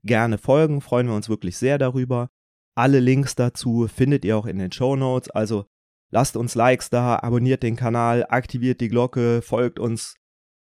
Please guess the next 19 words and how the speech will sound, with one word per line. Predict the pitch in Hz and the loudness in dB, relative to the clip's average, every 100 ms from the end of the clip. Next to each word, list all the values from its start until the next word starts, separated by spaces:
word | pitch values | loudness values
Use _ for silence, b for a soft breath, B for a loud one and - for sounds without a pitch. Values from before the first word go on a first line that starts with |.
| - | -2
Whatever | 123 131 - 156 160 156 - | 2 2 4 6 8 8 6
ist | 131 135 | 0 2
möglich | 127 151 147 131 127 | 2 2 2 -4 -4
in | 127 | -6
den | 131 | -6
sozialen | 120 120 - 123 123 120 | -6 -8 -4 -2 -2 -2
Netzwerken | 120 - 117 113 110 - 113 113 | -4 -4 -2 -2 -2 -4 -6 -6
oder | - 107 104 98 - | -6 -4 -4 -6 -8
ihr | 107 - | -12 -10
abonniert | 92 92 87 85 87 - | -8 -8 -8 -10 -10 -12
einfach | 82 85 90 - _ _ _ | -12 -12 -14 -16 _ _ _
unsere | - 123 147 | -12 -4 -4
Newsletter | 110 87 87 - 92 - 107 - | -2 -4 -6 -6 -6 -6 -8 -10
auf | 107 | -14
unserer | - 120 143 135 | -10 -8 -6 -6
Website. | 80 - - - - - - _ _ _ _ _ _ _ _ _ _ | -8 -10 -14 -16 -20 -20 -20 _ _ _ _ _ _ _ _ _ _
Danke | 113 104 95 | -6 -6 -8
fürs | - 90 - | -8 -8 -8
Zuhören. | - 131 147 156 180 226 | -8 -4 -2 -2 -4 -8